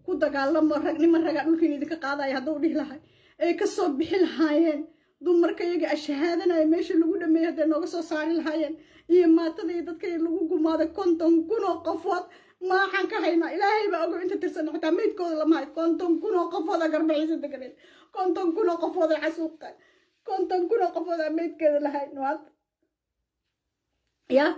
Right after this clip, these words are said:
bal hadday dhihi lahaayeen, "War naga soo saara, war dadka noo soo saara."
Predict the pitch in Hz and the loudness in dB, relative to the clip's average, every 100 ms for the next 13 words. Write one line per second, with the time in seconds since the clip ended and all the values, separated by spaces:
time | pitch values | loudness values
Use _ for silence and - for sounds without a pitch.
0 | - _ _ 294 330 302 349 330 392 370 | -8 _ _ -2 0 0 -2 -2 -2 0
1 | 370 339 320 302 320 311 339 349 311 294 | 0 0 0 2 4 4 0 -4 -4 -4
2 | 320 285 277 302 302 330 - 311 294 302 | -4 -6 -6 -6 -6 -6 -2 0 0 0
3 | 302 302 277 277 | -2 0 -2 -2